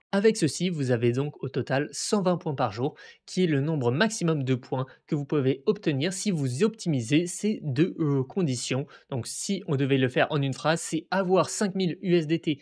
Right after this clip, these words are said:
sur, euh, votre compte Bitget Wallet, l'équivalent encore une fois de cinq mille U S D T, et faire mille U S D T de volume par jour. Et ces deux conditions vous permettront d'obtenir cent vingt points par jour. La dernière condition qui vous permet de gagner des points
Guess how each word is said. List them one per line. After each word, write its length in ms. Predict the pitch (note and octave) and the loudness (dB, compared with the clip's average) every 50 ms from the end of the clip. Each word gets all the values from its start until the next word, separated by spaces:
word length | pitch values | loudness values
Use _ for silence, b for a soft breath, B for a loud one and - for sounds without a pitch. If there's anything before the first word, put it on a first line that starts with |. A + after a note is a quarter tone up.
| B B B B E3 B _ | B B B B -20 B _
sur, 380 | - - - A#3 G#3 G#2+ G2 | -10 -4 0 2 2 2 2
euh, 120 | C#3+ B2+ A#2+ | -2 -2 0
votre 340 | C3 E3 F3 E3+ - E3 | 2 0 0 2 0 -4
compte 300 | C#3 - E3+ D#3 C3 B2+ | -2 -2 -4 -4 -4 -4
Bitget 340 | B2 C3+ C3+ C#3 B2+ A#2+ - | -4 -4 0 0 0 0 0
Wallet, 280 | - B2 B2 D#3+ F3 - - | -2 0 2 2 0 -2 -6
l'équivalent 640 | D3 C3 C3 F3+ G3 F3+ - E3 C#3 C#3 C3 B2 A#2+ | -4 0 0 0 0 0 -2 0 0 2 2 0 -2
encore 220 | A2+ A2+ - A#2+ | -4 -6 -8 -8
une 80 | A2+ A2 | -10 -8
fois 140 | - B2 A2+ | -8 -8 -8
de 80 | A2 | -8
cinq 220 | A2+ - D3 B2 - | -10 -10 -10 -8 -8
mille 140 | C3+ B2 | -8 -6
U 60 | A2+ A2 | -6 -8
S 80 | G#2+ | -8
D 100 | G#2+ A2+ | -10 -8
T, 200 | - - E3+ F3 B B B B B _ | -4 -4 -4 -4 B B B B B _
et 120 | G3 G3 F#3 | 0 0 0
faire 380 | F#3 - - F#3+ F#3+ G3 - - | -2 -2 2 2 2 2 2 0
mille 480 | D3+ C3 C3+ D#3 F#3+ A3 G#3 F#3+ F#3+ - | 0 0 2 2 4 4 2 2 0 0
U 140 | G3+ F3 F3 | 0 4 4
S 100 | E3+ C3 | 4 4
D 120 | D3+ D3 | 2 -2
T 140 | C#3 F3+ F3+ | -2 -2 -4
de 120 | D3 B2+ B2+ | -2 -2 -2
volume 440 | B2+ B2 C3 B2+ C3 D#3 F3 E3 - | -2 0 0 0 2 0 0 -2 0
par 240 | - E3 C#3+ B2+ | 0 0 0 2
jour. 280 | A2+ B2 C3+ D#3+ F3 - - _ _ _ _ | 0 0 -2 -2 -2 -4 -8 _ _ _ _
Et 120 | G3 F#3 | -4 -4
ces 160 | F3+ - F#3 | 0 0 0
deux 80 | C#3 C#3+ | 0 0
conditions 560 | C#3 - D3 B2+ A#2 A2+ A#2+ - - F3 F#3+ F#3 B B _ - | -2 -2 -4 -4 -6 -6 -8 -6 -4 -4 -4 -6 B B _ -12
vous 80 | E3 - | -6 -2
permettront 560 | - C3+ A#2 A2+ A2+ A2 - - F#3 G#3 G3+ | 0 0 0 0 -2 -4 -4 -4 -4 -2 -2
d'obtenir 520 | E3 C3 A#2+ - - C3+ C#3+ F#3 F#3+ D#3 | -2 -4 -4 -2 -2 -2 -2 -2 -2 -2
cent 360 | - - - - - A3+ G3+ | -6 -8 -6 -2 0 0 0
vingt 160 | D3+ D#3+ D#3 D3 | 2 0 -2 0
points 200 | - F3+ G3 G3+ G3+ B B B F#3 E3+ B _ | -2 -4 -4 -4 -8 B B B -12 -12 B _
par 140 | G3 F3+ | 2 2
jour. 260 | D3+ C#3 C3+ G#2+ - - B B B B _ | 4 2 0 0 -2 -8 B B B B _
La 180 | C#3 C3+ G3 A3+ | 2 4 4 6
dernière 320 | F#3 G3+ F#3+ F#3 F#3+ F3+ | 6 4 4 4 0 0
condition 480 | F#3 F#3 E3+ E3+ E3 - - F3+ D3 C3+ | 0 0 0 0 -2 -2 -2 -4 -4 -6
qui 160 | - - E3 | -8 -6 -4
vous 100 | C#3 C#3 | -4 -2
permet 460 | C3 D#3 C#3+ C#3 C#3+ C#3+ - - B2+ | 0 0 0 0 0 -4 -4 -4 -6
de 160 | A#2+ A2+ E3+ | -2 0 0
gagner 240 | F#3+ F3 F3 D#3 C#3+ | 2 2 2 2 2
des 140 | C3 B2 A#2+ | 2 0 0
points 200 | - D3+ D#3 F3 | 0 0 -2 -2